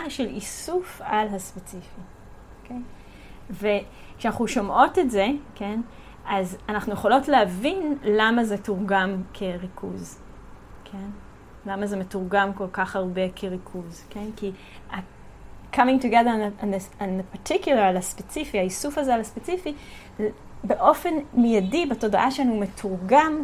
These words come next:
כמשהו ממוקד באופן צר. אוקיי? ממוקד באופן צר. זה אספקט אחד של סמאדי,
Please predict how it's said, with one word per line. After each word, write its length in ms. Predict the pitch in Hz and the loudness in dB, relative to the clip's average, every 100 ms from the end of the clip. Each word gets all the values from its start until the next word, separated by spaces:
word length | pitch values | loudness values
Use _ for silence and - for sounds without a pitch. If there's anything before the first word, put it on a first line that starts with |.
| 285 | -4
כמשהו 880 | - 208 214 - 220 226 240 254 240 | -2 -2 -2 -4 0 2 2 0 0
ממוקד 680 | 220 202 180 - - 262 226 185 - - - | 0 0 0 -4 4 6 6 4 -6 -10 -6
באופן 560 | 196 - - - 208 202 - - | 2 2 2 -2 -4 -4 -12 -16
צר. 280 | - 214 180 175 - - - - - - - | -6 -4 -4 -8 -16 -18 -18 -16 -16 -16 -16
אוקיי? 180 | - 247 | -8 -4
ממוקד 460 | 285 190 180 - 233 | -2 -2 -2 2 2
באופן 320 | 202 185 202 185 | 2 -4 -4 -8
צר. 200 | - 170 - - - - - | -8 -10 -12 -16 -16 -16 -12
זה 320 | 190 233 330 - - - - - - - - - - - - | 2 4 6 4 -4 -18 -18 -18 -18 -18 -18 -18 -18 -6 -4
אספקט 540 | - - 285 285 - | -4 6 6 6 0
אחד 280 | - 233 226 | 4 6 6
של 180 | 226 233 | 4 -2
סמאדי, 480 | 214 190 180 165 | -2 -6 -6 -8